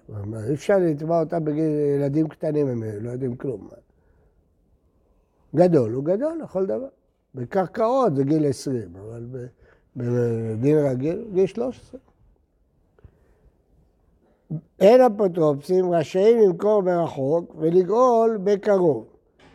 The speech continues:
דהיינו, הם, אה, יתומים, אה, יש איזה נכס שלהם שהם רוצים לגאול אותו, אבל אין להם כסף. כדי שיוכלו לגאול, הם צריכים למכור נכס אחר,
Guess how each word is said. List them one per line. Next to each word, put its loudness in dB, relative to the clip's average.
דהיינו, 2
הם, -4
אה, -6
יתומים, 2
אה, -12
יש 0
איזה 4
נכס 0
שלהם -2
שהם -4
רוצים -2
לגאול 0
אותו, -6
אבל 0
אין 4
להם 4
כסף. 0
כדי -2
שיוכלו -2
לגאול, 2
הם 0
צריכים -2
למכור 0
נכס 0
אחר, 2